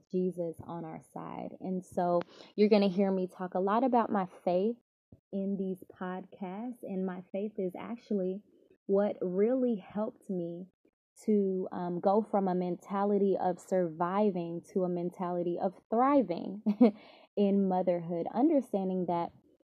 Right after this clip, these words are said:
my child is not a distraction from my life and my purpose, but he actually is a key part of why I was created.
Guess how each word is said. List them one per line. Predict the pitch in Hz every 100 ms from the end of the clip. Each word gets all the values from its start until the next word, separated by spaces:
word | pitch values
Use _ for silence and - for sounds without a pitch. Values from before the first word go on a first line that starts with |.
| -
my | 208
child | 208 226 214 226
is | 202
not | 185 175
a | 180
distraction | 170 165 - 180 175 - - 254 262 262 - _ _ _ -
from | 226 226 226
my | 214 208
life | 196 190 208
and | 220
my | 202 185 -
purpose, | 190 220 269 269
but | 285 254
he | - 202 -
actually | 185 208 - 208 190 185
is | 185 180
a | 175
key | - - 190 180 -
part | 175 180 - - - - _ _
of | 180
why | 170 175 180 180
I | 180
was | 175 175 180
created. | - - 175 165 175 170 156